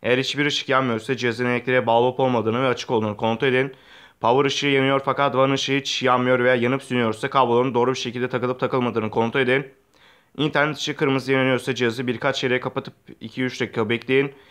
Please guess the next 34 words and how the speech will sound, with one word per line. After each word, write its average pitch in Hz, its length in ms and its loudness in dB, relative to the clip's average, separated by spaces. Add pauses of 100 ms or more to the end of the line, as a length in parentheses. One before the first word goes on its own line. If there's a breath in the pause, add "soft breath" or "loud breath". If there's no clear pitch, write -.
(200 loud breath)
İnternet 135 460 0
ışığı - 160 -4
yeşil 131 420 -2
yanıyor 131 260 2
ancak 120 400 0
bilgisayarınıza 120 520 0
web 127 180 0
sayfası 120 440 -4
açamıyorsanız 131 720 0 (480 soft breath)
bilgisayarınızı 123 800 0
modeme 127 380 2
öncelikli 120 400 0
olarak 131 220 4
kablo 127 260 2
ile 123 140 2
bağlı 117 220 4
olduğundan 117 260 2
emin 120 200 0
olunuz. 135 460 0 (400 loud breath)
Kablo 139 280 4
bağlantını 127 320 4
yaptıktan 131 500 0
sonra 127 260 -2
kablosuz 127 340 2
ayarını 110 260 2
yaparak 123 420 0
bilgisayarınızı 123 760 0
ve 127 140 0
diğer 123 220 2
cihazlarınızı 117 600 0
kablosuz 127 560 0
olarak 123 340 2
modeme 123 320 2
bağlayıp 120 380 2